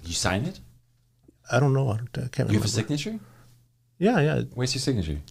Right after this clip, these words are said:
Speaker 2: Oh, not on those.
Speaker 1: You don't sign those?
Speaker 2: Oh, no, no, that was just
Speaker 1: You sign the back. Where do you put your
Speaker 2: Yeah.
Speaker 1: signature? Like, that's a big deal, isn't it?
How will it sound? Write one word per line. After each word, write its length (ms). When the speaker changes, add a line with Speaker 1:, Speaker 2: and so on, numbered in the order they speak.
Speaker 2:
Oh, 180
not 180
on 120
those. 300
Speaker 1:
You 100
don't 160
sign 260
those? 280
Speaker 2:
Oh, 140
no, 160
no, 220
that 180
was 140
just 240
Speaker 1:
You 160
sign 220
the 80
back. 400
Where 120
do 80
you 60
put 120
your 100
Speaker 2:
Yeah. 60
Speaker 1:
signature? 540
Like, 160
that's 200
a 40
big 240
deal, 220
isn't 240
it? 180